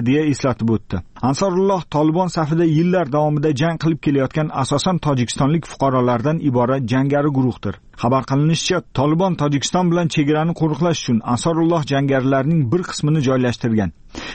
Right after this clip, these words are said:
Bu Dushanbeni Afg'oniston bilan chegarasidagi nazoratni yanada kuchaytirishga undadi. Tolibon matbuot kotibi o'rinbosari Bilol Karimiy Emomali Rahmonning Afg'oniston shimoli sharqidagi o'quv lagerlari va minglab jangarilar haqidagi so'nggi da'volarga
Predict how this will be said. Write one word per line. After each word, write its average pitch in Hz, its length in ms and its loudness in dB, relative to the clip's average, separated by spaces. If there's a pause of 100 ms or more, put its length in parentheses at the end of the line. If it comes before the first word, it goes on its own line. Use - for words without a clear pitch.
(100)
Bu 165 140 4
Dushanbeni 175 500 2
Afg'oniston 151 480 0
bilan 170 220 2
chegarasidagi 147 560 0 (100)
nazoratni 127 500 0 (100)
yanada 160 340 0
kuchaytirishga 127 600 -2 (120)
undadi. 113 320 2 (520)
Tolibon 156 420 0
matbuot 147 400 0
kotibi 147 320 0 (180)
o'rinbosari 135 600 2
Bilol 135 240 2 (100)
Karimiy 156 400 2 (420)
Emomali 127 380 2
Rahmonning 160 520 0
Afg'oniston 147 500 0
shimoli 151 340 0
sharqidagi 147 460 0 (120)
o'quv 170 220 0 (100)
lagerlari 139 640 0
va 127 100 2 (360)
minglab 143 400 2
jangarilar 151 600 0
haqidagi 147 380 0 (100)
so'nggi 147 320 2
da'volarga 127 500 0